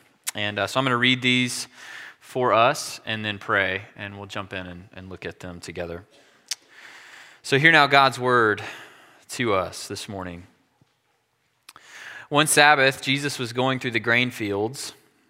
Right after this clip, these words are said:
and as they made their way, his disciples began to pluck heads of grain. And the Pharisees were saying to him, "Look, why are they doing what is not lawful on the Sabbath?" And he said to them, "Have you never read what David did when he was in need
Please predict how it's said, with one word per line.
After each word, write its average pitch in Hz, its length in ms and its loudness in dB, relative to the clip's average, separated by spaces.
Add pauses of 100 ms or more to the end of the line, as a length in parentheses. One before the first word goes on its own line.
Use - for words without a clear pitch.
(420)
and 117 120 -2
as 117 120 0
they 123 120 4
made 127 280 4
their 160 140 2
way, 104 360 0
his 113 160 -10
disciples 117 600 -2
began 107 320 -4
to 101 80 -4
pluck 110 300 -2
heads 104 220 -2
of 95 120 -10
grain. 95 500 0 (1300)
And 135 80 0
the 131 60 2
Pharisees 160 440 4
were 135 80 -2
saying 160 300 4
to 135 60 2
him, 131 240 0
"Look, 196 340 4
why 143 240 4
are 160 120 4
they 139 120 2
doing 131 460 0
what 127 100 -2
is 120 140 -4
not 127 200 0
lawful 120 520 -2
on 113 160 -8
the 110 80 -10
Sabbath?" 107 680 -10 (1400)
And 131 100 0
he 135 60 6
said 160 300 4
to 175 60 0
them, 131 220 4
"Have 127 140 -4
you 175 80 -2
never 185 240 4
read 151 200 6
what 151 140 2
David 170 320 4
did 104 280 2
when 101 100 -10
he 135 120 -4
was 190 140 -8
in 117 140 -2
need 101 400 -8